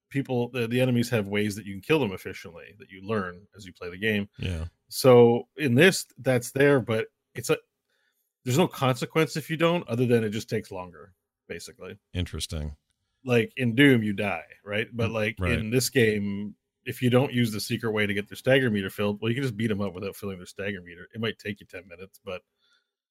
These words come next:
Speaker 1: the combat's very flashy, so it's fun to be like, "Oh, yeah!" And like John said, they all talk to each other. When you switch to a character, one guy, "Is it my turn?"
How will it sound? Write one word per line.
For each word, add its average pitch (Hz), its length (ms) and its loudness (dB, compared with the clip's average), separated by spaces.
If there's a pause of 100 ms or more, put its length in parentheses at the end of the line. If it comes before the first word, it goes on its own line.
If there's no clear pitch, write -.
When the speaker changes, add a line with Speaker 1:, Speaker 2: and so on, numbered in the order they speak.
(520)
Speaker 1:
the - 80 -12
combat's 151 400 6
very 131 140 6
flashy, 127 460 4
so 120 160 2
it's 120 120 0
fun 165 280 4
to 123 60 2
be 123 60 2
like, 117 160 2
"Oh, 285 60 2
yeah!" 320 300 4 (400)
And 139 120 4
like 147 180 6
John 151 220 6
said, 139 140 2
they 151 60 8
all 151 100 6
talk 165 300 -2
to 120 100 -2
each 101 120 -6
other. 101 260 -10 (440)
When 127 80 -8
you 123 60 0
switch 170 220 0
to 175 80 4
a - 20 0
character, 139 680 2
one 131 320 0
guy, 151 220 2
"Is 117 100 -4
it 110 120 0
my 127 200 4
turn?" 277 400 2